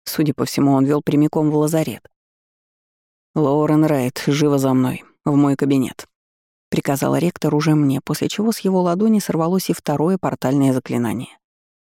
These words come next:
Продолжая вытирать пальцы об юбку, а затем мысленно охнув, принявшись отряхивать юбку от белых разводов, я пожала плечами. «В кабинет так в кабинет, как скажет».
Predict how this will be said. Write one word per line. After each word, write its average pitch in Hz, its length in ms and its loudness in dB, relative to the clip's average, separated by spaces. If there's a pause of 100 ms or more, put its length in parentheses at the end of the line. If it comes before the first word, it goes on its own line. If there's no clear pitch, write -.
(160)
Продолжая 190 480 0
вытирать 170 420 -2
пальцы 160 340 -2
об 165 160 -2
юбку, 240 420 -2
а 131 100 -2
затем 139 340 0
мысленно 147 540 0
охнув, 214 480 -2
принявшись 175 600 -2
отряхивать 156 600 -2
юбку 156 300 -2
от 143 80 -4
белых 139 340 0
разводов, 139 540 -2
я 220 180 -2
пожала 147 380 -2
плечами. 123 560 -8 (320)
«В - 100 -14
кабинет 226 460 2
так - 180 -6
в - 100 -12
кабинет, 139 460 0
как - 220 -8
скажет». - 480 -8